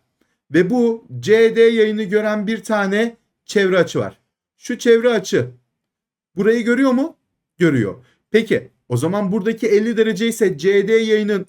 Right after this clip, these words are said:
iki katından yüz olması gerekiyor mu? Çevre açının iki katıydı değil mi? Evet hocam. C D'nin yüz olduğunu buldum. Peki başka ne var hocam?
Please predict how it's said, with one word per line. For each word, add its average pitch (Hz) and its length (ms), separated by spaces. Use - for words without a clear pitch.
iki - 220
katından 185 640
yüz 160 220
olması 214 320
gerekiyor 226 400
mu? 240 120
Çevre 196 280
açının 240 200
iki 233 180
katıydı 156 400
değil 262 120
mi? 214 120
Evet 196 240
hocam. 123 340
C 262 300
D'nin 285 360
yüz 262 120
olduğunu 262 340
buldum. 180 360
Peki 160 600
başka 320 300
ne 294 160
var 190 120
hocam? 131 340